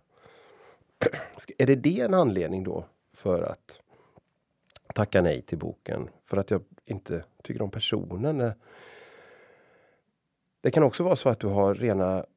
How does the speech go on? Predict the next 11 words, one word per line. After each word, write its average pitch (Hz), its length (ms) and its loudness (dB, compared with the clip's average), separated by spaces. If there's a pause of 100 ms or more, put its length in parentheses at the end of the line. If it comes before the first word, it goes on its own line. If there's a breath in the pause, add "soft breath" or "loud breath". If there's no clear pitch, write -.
in-, 82 1400 -6
jag 131 140 -4
menar, 123 160 2
du, 117 160 -2 (300)
du 107 100 2
har 117 160 4
i-, - 140 -6 (400)
du 123 240 -6
tycker - 340 0
inte 120 240 2
att 113 140 -4